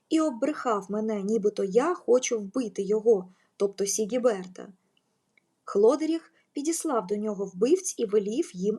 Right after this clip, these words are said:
убити його. Сам же він, тобто Хлодеріг, загинув, не знаю, ким уражений, коли він відкривав комору свого батька. Але в усьому цьому я зовсім не винен.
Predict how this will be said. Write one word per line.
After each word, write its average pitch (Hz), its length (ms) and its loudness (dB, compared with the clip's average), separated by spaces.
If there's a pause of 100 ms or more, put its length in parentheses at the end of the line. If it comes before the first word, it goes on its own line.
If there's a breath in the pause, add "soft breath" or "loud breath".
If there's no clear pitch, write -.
убити 208 500 0
його. 180 360 -10 (640)
Сам 226 440 0
же 330 160 0
він, 349 280 -4 (200)
тобто 269 280 -4
Хлодеріг, 247 680 0 (260)
загинув, 214 680 0 (320)
не 403 160 8
знаю, 214 440 -2
ким 202 260 0
уражений, 339 640 -2 (200 soft breath)
коли 392 240 8 (120)
він 311 280 -2
відкривав 240 680 -4
комору 240 460 -6
свого 208 400 -6
батька. - 540 -14 (460)
Але 202 300 0
в 190 120 -4
усьому 381 580 -2
цьому 294 560 0 (280 soft breath)
я 208 220 4
зовсім 190 460 -4
не 330 140 -4
винен. 185 480 -4